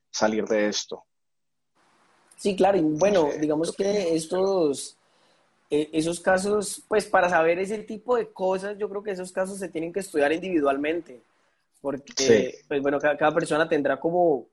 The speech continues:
Speaker 2: como, eh, precisamente su vacío.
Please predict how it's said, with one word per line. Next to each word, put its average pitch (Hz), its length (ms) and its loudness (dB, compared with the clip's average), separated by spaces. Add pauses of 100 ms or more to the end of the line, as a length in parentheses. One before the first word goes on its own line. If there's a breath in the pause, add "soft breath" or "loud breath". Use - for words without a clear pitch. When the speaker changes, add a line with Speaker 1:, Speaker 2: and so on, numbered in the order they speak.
(360)
Speaker 2:
como, 135 840 -2 (300)
eh, 131 760 -4 (540)
precisamente 175 680 2
su 190 220 0
vacío. 170 640 2